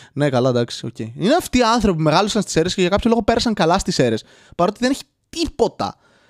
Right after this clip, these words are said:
Δεν γίνεται, πώς να σου πω, δεν γίνεται να φύγεις από μια επαρχιακή πόλη, ένα χωριό και μετά να γυρνάς και να κοιτάς την εποχή που ζούσες εκεί και να είσαι,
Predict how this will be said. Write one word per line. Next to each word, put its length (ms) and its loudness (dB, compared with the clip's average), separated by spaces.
Δεν 200 0
γίνεται, 440 -2
πώς 140 0
να 60 0
σου 60 -4
πω, 140 -2
δεν 160 0
γίνεται 160 0
να 60 2
φύγεις 140 0
από 100 2
μια 100 2
επαρχιακή 440 0
πόλη, 220 2
ένα 100 2
χωριό 480 2
και 120 -2
μετά 220 2
να 60 2
γυρνάς 280 0
και 60 -4
να 60 0
κοιτάς 320 -2
την 120 2
εποχή 360 0
που 140 -4
ζούσες 220 2
εκεί 140 -2
και 80 -2
να 80 0
είσαι, 180 -2